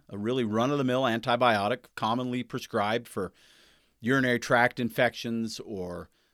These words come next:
strep throat or ear infections, can wipe out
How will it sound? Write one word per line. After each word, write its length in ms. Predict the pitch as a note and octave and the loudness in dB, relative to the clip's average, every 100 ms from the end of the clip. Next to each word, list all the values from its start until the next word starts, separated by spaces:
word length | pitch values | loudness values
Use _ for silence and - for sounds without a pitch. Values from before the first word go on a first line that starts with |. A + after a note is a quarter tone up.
| _ | _
strep 320 | - D#3+ D3+ | 0 4 4
throat 480 | - A#2+ B2 A#2 A#2+ | 2 6 8 8 4
or 100 | F#2 | -2
ear 220 | C3+ C3+ C#3 | 0 2 2
infections, 640 | B2 B2 A2 - G#2+ A2 - _ _ - | 2 2 0 -2 -6 -6 -12 _ _ -4
can 200 | E3 D#3 | 0 2
wipe 300 | D3 F3 F3 | 4 4 6
out 240 | D#3 C#3 | 4 4